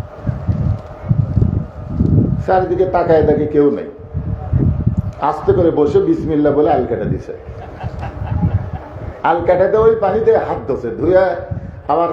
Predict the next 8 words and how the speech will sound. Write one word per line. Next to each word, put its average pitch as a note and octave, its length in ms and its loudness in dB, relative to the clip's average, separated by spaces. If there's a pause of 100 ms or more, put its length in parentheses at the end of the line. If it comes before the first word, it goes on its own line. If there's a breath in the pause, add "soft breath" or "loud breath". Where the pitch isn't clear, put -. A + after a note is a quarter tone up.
চা-, E3 300 0
উঠে E3+ 260 2
চারিদিকে D#3+ 320 0
তাকায় D3+ 360 2
বলে, C#3 160 0
"আলহামদুলিল্লাহ, D3 760 0
কেউ E3 160 4
দেখেনি।" F#2+ 400 -6